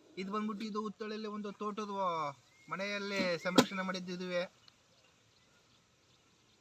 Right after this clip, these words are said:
ಇದು ಬಂದ್ಬಿಟ್ಟು ಫ್ರೆಂಡ್ ಇದು ಬೇಡ್ಮುಳ್ಳಲ್ಲಿ ಸಂರಕ್ಷಣೆ ಮಾಡಿದ್ದು. ಇದು ನಾಗರಾವ್ ಇದು. ಇದಕ್ಕೂ ಸುಮಾರು ಒಂದು ವರ್ಷ,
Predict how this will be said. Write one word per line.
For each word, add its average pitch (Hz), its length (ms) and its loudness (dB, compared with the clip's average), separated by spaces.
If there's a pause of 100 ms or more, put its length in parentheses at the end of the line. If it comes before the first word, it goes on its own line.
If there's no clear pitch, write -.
ಇದು 190 160 -8
ಬಂದ್ಬಿಟ್ಟು 214 340 0
ಫ್ರೆಂಡ್ 208 320 -4
ಇದು 202 160 0 (580)
ಬೇಡ್ಮುಳ್ಳಲ್ಲಿ 202 640 2
ಸಂರಕ್ಷಣೆ 190 420 -2
ಮಾಡಿದ್ದು. 190 300 -4
ಇದು 185 120 -6
ನಾಗರಾವ್ 175 360 -2
ಇದು. 190 140 -4 (200)
ಇದಕ್ಕೂ 156 240 -14
ಸುಮಾರು 175 320 -6 (100)
ಒಂದು 170 140 -4
ವರ್ಷ, 165 120 -4